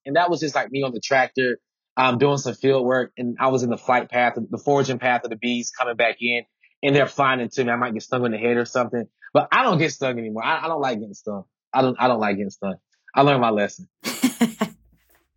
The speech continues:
Speaker 2: Well, what, um, back to, I guess, what the bees make. Honey, what do you do with the honey? What do you produce out of it?
Speaker 1: Well, like, that's the one thing from us that we can sell directly from the farm. We can ship it.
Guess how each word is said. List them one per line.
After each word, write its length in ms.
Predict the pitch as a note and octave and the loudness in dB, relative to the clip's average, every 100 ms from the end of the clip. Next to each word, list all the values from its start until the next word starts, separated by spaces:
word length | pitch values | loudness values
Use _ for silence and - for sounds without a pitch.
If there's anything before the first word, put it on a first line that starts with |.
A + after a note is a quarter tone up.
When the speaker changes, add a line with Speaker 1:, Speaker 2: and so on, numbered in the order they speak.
| - | -6
Speaker 2:
Well, 400 | G#3 A3+ A#3 G#3+ | 2 4 4 0
what, 380 | A3 B3 D#4 F#4 | 0 2 2 -2
um, 540 | C#4 C4 B3 A#3 A3+ | -2 0 -2 -4 -6
back 260 | G#3+ A#3 D#4+ | -4 -2 -4
to, 240 | C#4 - D#4+ | -6 -2 0
I 220 | D4 C4+ | 0 -2
guess, 260 | A#3 A#3+ | -2 -4
what 240 | A3+ A3 A3 | -4 -6 -6
the 60 | |
bees 300 | G3 G#3 G3 | -10 -10 -10
make. 240 | G3 B3 G3+ | -8 -8 -2
Honey, 280 | A3 B3 A3 | -2 -2 -2
what 120 | A#3+ | 0
do 80 | E4+ | 0
you 120 | C#4+ | 0
do 140 | C4+ | 0
with 140 | G#4 A3+ | 0 0
the 80 | |
honey? 260 | A3 G3 F3+ | -2 -2 -4
What 140 | G3 | -4
do 40 | A#3 | -4
you 360 | B3 A#3+ G#3 E3 _ | -6 -8 -10 -14 _
produce 380 | - B3 G#3+ C#4+ | 0 2 2 2
out 200 | C3+ C3 | 0 -2
of 80 | - | -2
it? 240 | C#3 B2+ - _ | -4 -6 -10 _
Speaker 1:
Well, 280 | - D#3 F3+ | 4 4 6
like, 260 | F3 E3 - - | 4 2 0 -10
that's 420 | A2+ E3+ A3+ - | -2 0 0 0
the 120 | F3 | -4
one 400 | B2+ C3+ D#3 D3 | -2 -2 -2 -2
thing 500 | C#3 D3 D3 C#3+ C3+ - _ _ - _ _ - | -6 -4 -2 -4 -8 -14 _ _ -20 _ _ -6
from 220 | E3 C#3+ C#3 | -2 -2 4
us 240 | D3+ C#3 | 2 4
that 140 | C3+ B2+ | 0 0
we 120 | C#3 | -2
can 120 | A#2 | -4
sell 600 | - C#3 C3+ B2+ A#2 - _ - | -4 0 2 2 0 -6 _ -2
directly 460 | C3+ A2+ C3+ C#3 A#2+ | 0 2 0 0 -2
from 180 | B2 | -2
the 60 | A2+ | -2
farm. 260 | - A2+ A#2 | 0 0 0
We 60 | |
can 100 | G#2+ | -4
ship 260 | - C3 - | -2 0 0
it. 120 | F2+ | -6